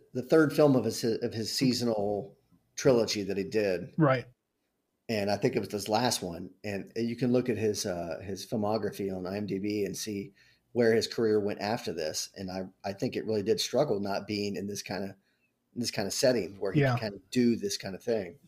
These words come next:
Speaker 2: Definitely his best stuff was with Seasonal, for
Speaker 1: Yep.
Speaker 2: sure. He had a couple other,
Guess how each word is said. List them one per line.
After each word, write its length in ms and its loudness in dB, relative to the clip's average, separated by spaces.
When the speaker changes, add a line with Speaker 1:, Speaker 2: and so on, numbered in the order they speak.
Speaker 2:
Definitely 380 10
his 180 10
best 300 6
stuff 320 4
was 280 2
with 140 0
Seasonal, 640 -2
for 200 -2
Speaker 1:
Yep. 100 0
Speaker 2:
sure. 180 2
He 100 6
had 140 8
a 40 10
couple 300 10
other, 380 10